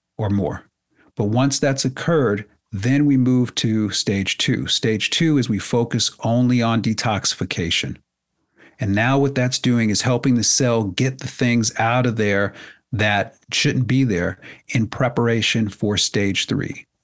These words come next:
Stage three is reju-, regeneration. I gotcha. And regeneration is very simple. Autophagocytosis and D N A repair, prolonged fasting periods. But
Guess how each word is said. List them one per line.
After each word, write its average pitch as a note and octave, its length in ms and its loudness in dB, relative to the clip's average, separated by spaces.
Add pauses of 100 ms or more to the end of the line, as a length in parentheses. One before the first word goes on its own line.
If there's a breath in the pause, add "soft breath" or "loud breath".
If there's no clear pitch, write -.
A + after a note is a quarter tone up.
(180)
Stage - 560 0
three C#3 580 2
is A2+ 400 -2
reju-, A2+ 920 -2 (160)
regeneration. A2 1080 0 (220)
I A2+ 120 -4
gotcha. - 340 -4 (380 loud breath)
And A#2+ 240 0
regeneration A2 960 2
is G#2 200 -4
very A#2 320 0
simple. - 500 -2 (720)
Autophagocytosis C#3 1400 0 (140)
and G2+ 240 -2
D A#2 200 0
N G#2 120 2
A G#2 140 2
repair, G2 480 -4 (640)
prolonged G#2+ 720 0
fasting G2 640 -2
periods. - 540 -8 (520 loud breath)
But A2+ 180 -2